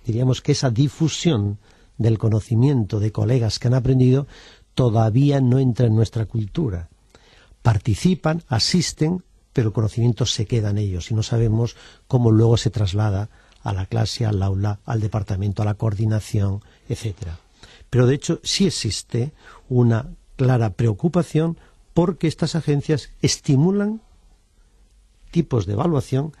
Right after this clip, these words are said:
que, aunque en un principio son de carácter sumativo, más que formativo, se traducen en incrementos salariales, se traducen en procesos de selección, pero ellos ya son conscientes, el profesorado en su conjunto es consciente de que las actividades de formación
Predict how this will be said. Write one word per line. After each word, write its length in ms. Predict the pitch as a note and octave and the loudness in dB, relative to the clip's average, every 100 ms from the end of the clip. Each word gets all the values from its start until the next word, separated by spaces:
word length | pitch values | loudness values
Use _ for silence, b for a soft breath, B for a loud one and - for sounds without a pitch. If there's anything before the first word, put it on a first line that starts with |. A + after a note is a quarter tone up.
| b b | b b
que, 100 | C#3 | 0
aunque 220 | B2 B2+ | 2 2
en 100 | A#2+ | 2
un 100 | F3+ | 2
principio 480 | F3 F3 - G#2+ G2+ | 2 0 0 -2 -2
son 220 | - C#3+ | -2 0
de 80 | B2 | -2
carácter 380 | A#2 B2+ - G2 | -2 -6 -6 -8
sumativo, 560 | - C3+ C3 B2 A2 | -4 -4 -2 -2 -4
más 260 | - B2 C3+ | -2 -2 -2
que 140 | - | -4
formativo, 580 | G2+ C#3 B2+ A2 A2+ C#3+ b b b b b b | -6 -4 -2 -2 -4 -6 b b b b b b
se 200 | - G#2 | -2 0
traducen 520 | G#2+ G#2 B2+ A#2+ A2+ | 2 2 2 2 2
en 220 | A#2 G#2 _ _ _ _ _ | 2 -2 _ _ _ _ _
incrementos 640 | D3+ A2+ A2+ A2+ A2+ A2+ | 0 2 2 2 2 0
salariales, 520 | - A2 G#2+ A#2 A2 - | -2 -2 -2 -2 -2 -2
se 120 | G#2+ | -2
traducen 400 | G#2 A#2 - A2 | 0 -2 0 -2
en 80 | G#2 | -2
procesos 420 | G#2 A#2 - G2+ | -4 -6 -4 -4
de 80 | G2+ | -4
selección, 480 | C3+ A#2+ A#2 A#2 - B B B B | -2 -2 0 -2 -4 B B B B
pero 220 | B2+ A#2+ - | 0 0 2
ellos 320 | D#3 C#3+ A#2 | 0 2 2
ya 100 | A#2+ | 0
son 200 | C#3 C3+ | 0 -2
conscientes, 600 | A2+ - G#2 F#2+ - - | -2 -2 -4 -4 -8 -10
el 100 | F#2+ | -8
profesorado 420 | G2+ F#2+ A#2+ A#2+ | -8 -6 -2 -2
en 140 | A2 G2 | -2 -4
su 160 | D#3+ | -4
conjunto 480 | C3+ G2 - A2 A2 | -2 -2 0 -2 0
es 80 | - | -2
consciente 580 | G#2+ - A2+ G2+ G#2 G#2 B B B B B - | -4 -2 0 0 -2 -6 B B B B B -2
de 260 | G#2 A2+ | 0 0
que 320 | - A2+ G#2+ | 0 2 2
las 240 | G2+ G#2 A2+ | 0 0 -2
actividades 720 | - G#2+ A2 A2+ G#2 G2 - _ | -2 0 0 0 0 -2 -10 _
de 120 | C#3 G#2+ | -8 -6
formación 640 | - B2 G2+ - G#2 G2+ | -2 -2 -2 -2 -4 -6